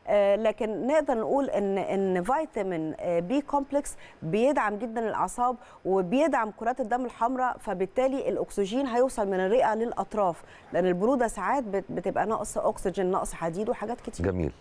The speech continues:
Speaker 2: أخيرا، آه، سؤال من إياد إمام بيقول: "والدي عنده تسعة وسبعين سنة، ربنا يديله الصحة وطولة العمر،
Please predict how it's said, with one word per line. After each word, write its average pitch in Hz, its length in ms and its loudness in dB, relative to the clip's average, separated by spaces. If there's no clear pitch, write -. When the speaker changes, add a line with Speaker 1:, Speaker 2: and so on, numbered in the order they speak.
Speaker 2:
أخيرا، 123 640 -2
آه، 90 300 2
سؤال 113 320 -4
من 101 120 -2
إياد 92 400 0
إمام 101 280 0
بيقول: 101 260 -2
"والدي 104 400 0
عنده 104 280 -4
تسعة 98 340 -4
وسبعين 87 420 -6
سنة، 107 260 -4
ربنا 82 240 -2
يديله 78 180 -6
الصحة - 240 -10
وطولة 80 260 -8
العمر، 98 220 0